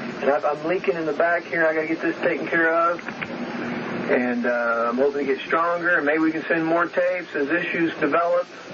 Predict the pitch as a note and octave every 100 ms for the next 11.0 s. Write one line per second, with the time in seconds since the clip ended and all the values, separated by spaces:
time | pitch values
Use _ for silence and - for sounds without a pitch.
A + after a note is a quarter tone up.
0 | - - - - - B2 F3 F#3+ F#3 F3+
1 | E3+ E3+ E3+ E3+ - - - - - -
2 | - - F3 E3 D#3+ E3+ E3+ E3 E3+ E3+
3 | E3 - - F3+ - - B2 D3+ C3+ D3+
4 | F3 E3+ - F3 - - - - - -
5 | - - - - - C#3 C3 B2+ B2+ C3
6 | B2+ - - - - - D#3 D#3+ E3 D#3
7 | E3 D3 D3 D3 D3+ D3+ - - - -
8 | - - - - - - - C#3 B2+ B2
9 | A#2+ A#2+ A#2+ A#2 - B2 A#2+ A#2+ A#2+ A#2+
10 | A#2+ - - - - - C#3 - C#3+